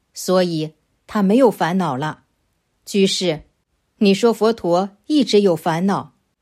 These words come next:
众生即没有度尽，也永远度不完，那么佛陀为什么又没有烦恼呢？”禅师：“佛陀本身自性中的众生已经度尽了，请问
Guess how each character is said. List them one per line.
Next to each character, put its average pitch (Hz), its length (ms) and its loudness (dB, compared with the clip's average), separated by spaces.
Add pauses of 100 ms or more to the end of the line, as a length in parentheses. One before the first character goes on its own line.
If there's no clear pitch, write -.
(140)
众 220 220 4
生 220 380 0 (100)
即 202 220 2
没 214 140 4
有 196 140 4
度 233 180 0
尽， 233 400 -2 (220)
也 196 180 4
永 196 200 2
远 185 180 0
度 240 120 0
不 185 180 -2
完， 160 320 -6 (320)
那 226 120 0
么 196 140 0
佛 202 180 -4
陀 202 160 -4
为 247 200 0
什 196 200 -2
么 185 320 -6
又 254 200 2
没 196 120 4
有 247 140 4
烦 196 240 -2
恼 170 200 -4
呢？” 208 280 -4 (520)
禅 156 280 -6
师 208 400 -4 (480)
：“佛 208 240 0
陀 202 180 0
本 180 220 -2
身 202 420 -2
自 277 220 0
性 202 260 -2
中 202 160 0
的 185 140 -4
众 175 200 -4
生 214 340 -4 (280)
已 190 140 0
经 196 220 0
度 214 180 2
尽 214 260 0
了， 165 280 -8 (240)
请 185 280 -2
问 190 280 -2